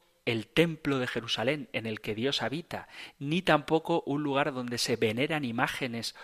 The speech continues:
o se custodian respetuosamente objetos sagrados, ni tampoco es un lugar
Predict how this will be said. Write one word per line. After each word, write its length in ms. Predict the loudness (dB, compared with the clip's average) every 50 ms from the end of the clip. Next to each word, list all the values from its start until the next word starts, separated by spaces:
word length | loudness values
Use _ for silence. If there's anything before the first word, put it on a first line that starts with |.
| -18 -18 -10 -2
o 160 | -2 0 0
se 180 | 2 0 -2
custodian 960 | -2 -4 -4 -4 -4 0 2 2 2 2 2 0 0 0 -2 -4 -8 -8 -6
respetuosamente 1160 | -2 0 0 0 2 0 -2 0 0 0 0 2 2 2 0 0 -2 -4 -2 -2 -2 -2 -2 -4 -10 -20 -12 _ 2
objetos 580 | 2 2 2 2 -2 -2 0 0 0 0 0
sagrados, 800 | 0 0 -2 0 2 2 2 0 -2 -6 -8 -6 -8 -8 -8 -10 _ _ _ _ _ -20 -20 -20 -20 -8
ni 160 | -2 0 0
tampoco 600 | 4 4 2 2 2 0 0 0 2 2 0 0 0 0
es 180 | -2 -2 0
un 120 | 0 -2 0
lugar 460 | 0 0 2 2 2 2 0 -6